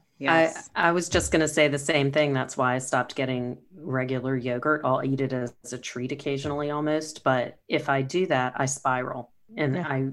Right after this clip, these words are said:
Speaker 2: I've been able to trace it back to that, 'cause I used to think of it as a good, healthy food to eat for, you know, lunch or a snack. But then,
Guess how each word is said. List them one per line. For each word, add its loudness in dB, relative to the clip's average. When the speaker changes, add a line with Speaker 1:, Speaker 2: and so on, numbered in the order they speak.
Speaker 2:
I've -6
been 0
able 0
to -4
trace -4
it -10
back -2
to -8
that, -4
'cause -18
I -6
used -6
to -6
think -4
of -8
it -6
as -6
a -6
good, -10
healthy -8
food 2
to -10
eat -6
for, -8
you -6
know, -8
lunch -6
or -4
a -6
snack. -4
But -8
then, -6